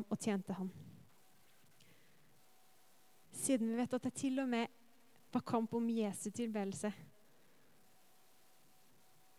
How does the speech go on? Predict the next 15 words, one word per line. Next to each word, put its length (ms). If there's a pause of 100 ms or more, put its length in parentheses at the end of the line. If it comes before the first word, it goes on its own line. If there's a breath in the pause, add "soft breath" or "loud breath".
(280)
så 220
hva 180
er 160
vår 300
kamp? 340 (960 soft breath)
Hva 140
er 100
din 240
kamp? 480 (2250 soft breath)
Hvor 180
ligger 240
kampen 400
om 120
din 200
tilbedelse? 640